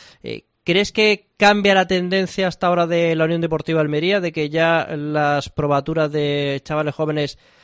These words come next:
se han terminado y que lo que va a llegar a partir de ahora es, eh, perfil de Batistao?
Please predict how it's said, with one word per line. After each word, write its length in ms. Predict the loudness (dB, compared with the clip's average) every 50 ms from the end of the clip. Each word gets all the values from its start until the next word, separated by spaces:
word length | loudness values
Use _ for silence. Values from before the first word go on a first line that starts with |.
| _ _ _
se 220 | -12 -6 -2 0
han 140 | 0 0 0
terminado 480 | 0 0 0 0 2 2 2 2 2 2
y 60 | 0
que 280 | 0 0 0 0 0 0 -2
lo 240 | 2 4 4 4 4
que 100 | 4 2
va 80 | 2
a 40 | 2
llegar 240 | 2 2 2 2 2
a 80 | 2 0
partir 320 | 0 -2 -2 -4 -4 -2
de 80 | 0 0
ahora 380 | 2 2 2 2 0 -2 _ _ -6
es, 260 | -4 -2 -2 -4 -6 -10 -6
eh, 580 | -4 -2 -2 0 0 0 0 -2 -2 -4 -6 -6 -6
perfil 340 | -6 -6 -4 -4 -4 -2
de 80 | 0 0
Batistao? 560 | 0 0 -2 -4 -6 -4 -4 -4 -4 -4 -6